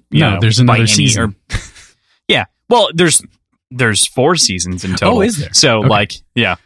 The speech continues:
Speaker 1: yeah, we aren't, we aren't even, we're just sponsored through the second. So that's, that's what we're talking about.
Speaker 2: I'm
Speaker 1: But,
Speaker 2: absolutely gonna watch
Speaker 1: uh,
Speaker 2: through it. <laughs> Like,
Speaker 1: I
Speaker 2: I'm
Speaker 1: know,
Speaker 2: hooked.
Speaker 1: I know. I'm, I'm in the same boat. Maybe, maybe we'll just, like, release some bonus episodes down the line 'cause this is a good time. But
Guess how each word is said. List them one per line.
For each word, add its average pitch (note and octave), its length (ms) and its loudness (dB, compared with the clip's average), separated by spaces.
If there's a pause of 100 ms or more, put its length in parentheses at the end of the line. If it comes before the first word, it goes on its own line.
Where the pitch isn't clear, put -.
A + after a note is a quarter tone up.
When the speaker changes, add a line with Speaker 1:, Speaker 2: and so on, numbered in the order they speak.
(180)
Speaker 1:
yeah, F#2+ 260 -2
we A#2+ 140 2
aren't, B2+ 280 0
we B2 140 0
aren't C#3 140 2
even, A2+ 320 0
we're C#3+ 120 0
just F3+ 140 0
sponsored F3+ 380 -2
through D#3+ 100 -2
the C#3+ 80 -6
second. - 400 -4
So G#2 380 0
that's, G#2 320 0
that's A#2+ 200 -2
what A2 120 -8
we're G#2 100 -4
talking G#2 240 -4
about. F2 160 -4
Speaker 2:
I'm A2+ 100 2
Speaker 1:
But, G#2 140 2
Speaker 2:
absolutely F#2+ 380 -2
gonna F#2+ 180 -2
watch G2 300 0
Speaker 1:
uh, - 20 -2
Speaker 2:
through F#2 200 -2
it. F#2+ 140 -10
<laughs> - 280 -2
Like, C3 340 0
Speaker 1:
I C#4 360 2
Speaker 2:
I'm D3+ 80 2
Speaker 1:
know, A2+ 160 2
Speaker 2:
hooked. A2 120 -2
Speaker 1:
I G3+ 180 2
know. B2+ 200 2
I'm, D3 100 2
I'm A3+ 220 2
in A#3 80 2
the F3 80 2
same D3 240 2
boat. A#2 240 2
Maybe, E3 260 0
maybe G3 220 0
we'll G3+ 180 -2
just, C#3+ 260 0
like, B2 240 0
release A2+ 280 0
some A2 180 0
bonus G#2+ 300 0
episodes G#2 360 -2
down G#2+ 180 0
the F#2+ 60 -2
line G2 360 0
'cause G2 180 -6
this G2 180 -4
is G2 120 -4
a G2 40 -4
good F#2+ 200 -6
time. G2 300 -2
But A2+ 600 -2